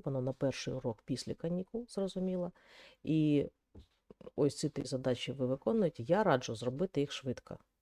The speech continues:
Але у вас час здачі буде поставлений, мабуть, третє листопада, але це дуже не, не, не швидко, і я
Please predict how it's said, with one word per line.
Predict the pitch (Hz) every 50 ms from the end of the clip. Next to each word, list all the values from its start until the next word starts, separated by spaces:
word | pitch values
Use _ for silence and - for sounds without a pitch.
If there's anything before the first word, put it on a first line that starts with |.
| _ _ -
Але | 135 127 131 131
у | 127 127
вас | 120 143 151 139 - -
час | - - 156 139 135 123 -
здачі | - - 135 196 220 - - 151
буде | - - 156 156 - -
поставлений, | - - 160 - - - - 185 185 165 147 135 120
мабуть, | 123 147 165 - 143 127 _ _ _
третє | - - 139 151 143 _ - 131 123 127 - -
листопада, | - 139 139 - - - 127 - - - 180 190 151 117 104 - _ _ _ _ _ _ - - - - _ _
але | - 123 127 135 135 135 - - - -
це | - - 165 147
дуже | 139 160 160 156 151 127
не, | 127 131 120 - 156
не, | 139 151 143 - - - -
не | 147 139 135
швидко, | - - 156 175 214 214 - - 147
і | 135 127 127
я | 127 123 135 139 139 139 143 -